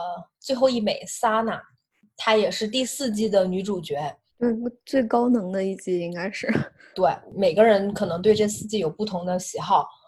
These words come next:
Speaker 1: 不管怎么样，我始终心里觉得第四季是最好看的，然后也是给我冲击力最大的。
Speaker 2: 嗯，而且之前前三季埋伏的很多伏笔在第四季全部都，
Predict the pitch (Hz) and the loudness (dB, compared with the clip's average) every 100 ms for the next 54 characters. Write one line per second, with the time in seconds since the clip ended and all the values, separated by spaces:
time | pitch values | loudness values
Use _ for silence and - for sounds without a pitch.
0 | - - 226 214 214 185 185 185 165 - | -8 0 4 4 4 0 0 0 0 -2
1 | - - 180 190 208 233 220 185 165 180 | -4 -4 -2 0 2 4 2 2 2 0
2 | 214 208 196 190 185 220 - - - 165 | 0 -4 -6 -8 0 0 0 -6 -10 -12
3 | 151 185 185 185 - - 214 185 208 160 | -8 -6 -4 -2 -2 0 2 6 6 6
4 | 180 - _ _ _ - 226 214 214 214 | 4 -2 _ _ _ -2 0 0 0 0
5 | 214 220 214 214 175 - - _ _ _ | 4 6 6 4 2 -4 -12 _ _ _
6 | _ 247 233 220 240 - 254 262 254 220 | _ 4 4 2 -4 2 2 6 6 4
7 | 208 - 240 240 220 208 214 214 - 202 | 0 -2 -2 0 0 0 0 -2 -2 -2
8 | 208 226 226 233 233 202 180 196 208 202 | 0 2 2 4 4 4 0 -6 -6 -6
9 | 202 208 202 - 180 175 190 190 202 202 | 0 0 0 -2 -4 -2 0 2 2 0
10 | - - _ _ - - 208 226 202 180 | -8 -20 _ _ -4 2 2 2 2 2
11 | 180 202 196 214 - 220 196 - 185 165 | 4 2 4 2 2 -2 -2 -2 0 0
12 | 147 - 170 175 190 190 185 180 180 | -2 -2 -2 0 0 4 6 6 4